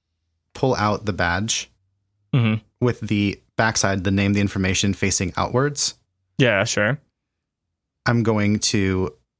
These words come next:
Speaker 1: hand it across Eastling's chest to Dara to try to just make it look like I, I want the show of, like, the, the badge, him in the shot in this case, as I'm handing it over.
Speaker 2: Okay. I think that he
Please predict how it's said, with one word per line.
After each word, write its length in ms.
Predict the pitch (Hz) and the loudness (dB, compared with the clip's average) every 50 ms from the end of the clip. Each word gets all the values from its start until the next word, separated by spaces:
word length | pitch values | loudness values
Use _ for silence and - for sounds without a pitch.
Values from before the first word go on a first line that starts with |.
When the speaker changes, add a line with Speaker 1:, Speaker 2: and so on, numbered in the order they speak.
| _ _ _ - | _ _ _ -6
Speaker 1:
hand 280 | - 120 120 117 110 110 | -2 0 2 2 2 2
it 220 | 104 98 - _ _ _ - | 0 -2 -4 _ _ _ -6
across 520 | 120 - - - - 120 123 120 - - - | -6 -6 -2 0 0 0 2 0 -2 -2 -2
Eastling's 520 | 127 110 - - 113 107 104 101 - - - _ | 0 0 0 2 2 2 2 2 0 -2 -4 _
chest 340 | - 107 104 - - - - | -2 -2 -2 -2 -4 -4 -2
to 180 | - - 120 | -2 0 0
Dara 440 | 110 98 101 92 92 85 - - - - | 0 2 2 2 0 0 -2 -6 -6 -6
to 100 | - 98 | -4 -2
try 140 | - 104 | 0 0
to 80 | 98 98 | 0 0
just 220 | 92 90 - - | 0 -2 -2 0
make 200 | 104 101 98 - | 0 0 0 0
it 120 | 104 98 - | -2 -2 -2
look 220 | 104 104 98 - 95 | -2 -4 -4 -2 -2
like 340 | 92 92 90 - - - _ _ _ _ _ _ _ _ _ _ _ | -2 -2 -4 -6 -8 -16 _ _ _ _ _ _ _ _ _ _ _
I, 200 | - 123 - 131 | -2 0 0 2
I 40 | 131 | 2
want 420 | 135 135 135 127 120 107 - 104 | 2 2 2 2 0 -2 -4 -4
the 80 | 101 117 | -2 -2
show 260 | - - 123 110 107 | 0 0 2 2 0
of, 100 | 101 92 | 0 0
like, 160 | 101 101 - - | -2 -2 -4 -4
the, 240 | - 101 107 98 98 | -4 -2 0 0 0
the 120 | 95 - | 0 0
badge, 360 | 90 120 113 113 107 104 - - | 0 0 0 0 0 -2 -4 -2
him 280 | - 117 107 98 90 | -2 0 0 0 0
in 120 | 82 98 95 | -2 -2 -2
the 60 | 98 | 0
shot 300 | - - - 87 - - | 0 0 -2 -2 -6 -8
in 100 | 87 82 | -10 -8
this 140 | 80 - - | -6 -6 -4
case, 360 | - 98 82 - - - - - - _ _ _ _ - | -4 -4 -2 -2 -2 -4 -4 -6 -14 _ _ _ _ -4
as 140 | 117 107 101 | -2 0 0
I'm 120 | 98 98 | 0 0
handing 300 | 87 107 95 87 90 85 | 0 0 0 0 -2 -2
it 80 | 85 - | -4 -4
over. 380 | - - - - - - - - _ _ _ _ _ _ _ _ _ _ _ _ _ _ _ - | -6 -8 -8 -8 -10 -10 -10 -14 _ _ _ _ _ _ _ _ _ _ _ _ _ _ _ 0
Speaker 2:
Okay. 240 | 127 110 98 85 - 123 - _ _ _ _ _ _ _ _ _ _ _ - | 0 2 0 -2 -2 -6 -8 _ _ _ _ _ _ _ _ _ _ _ 0
I 100 | 151 160 | 0 2
think 220 | - 226 220 185 | 2 0 0 2
that 180 | 185 147 - 127 | 0 0 0 0
he 640 | - - 147 147 147 147 143 139 139 139 131 - | 0 2 2 4 4 4 4 4 4 4 2 0